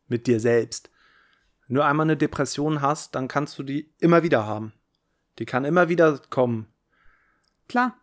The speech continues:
Speaker 1: Wer, wer einmal depressiv ist, kann immer wieder depressiv werden. Deswegen lernst du ja, damit umzugehen und die Zeichen zu erkennen.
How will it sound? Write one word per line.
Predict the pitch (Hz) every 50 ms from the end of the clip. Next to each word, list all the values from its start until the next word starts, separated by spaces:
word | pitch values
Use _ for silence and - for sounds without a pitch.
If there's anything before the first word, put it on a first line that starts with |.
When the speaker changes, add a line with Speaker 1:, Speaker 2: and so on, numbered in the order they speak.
| _ _ -
Speaker 1:
Wer, | - 131 127 127 131 127
wer | 127 135 135 131
einmal | 151 165 175 165 160
depressiv | 147 165 156 - 165 151 - - 165 160 160 160
ist, | - 151 147 - - _
kann | - - - 160 165 170
immer | 180 170 165 175 170 160
wieder | 165 160 156 143
depressiv | 131 131 - - 123 113 - - 123 110 113
werden. | 117 117 120 120
Deswegen | 120 117 - 131 143 143 139
lernst | 127 127 123 123 135 156 165 - - -
du | 170
ja, | 165 160 156
damit | 147 151 147 147 143 -
umzugehen | 170 175 185 - - 151 123 123 127 123 117 117
und | 113 113 117 113 -
die | - 120 117
Zeichen | - - 131 139 139 - 147
zu | - - -
erkennen. | 143 139 131 - - 175 165 131 110 98 95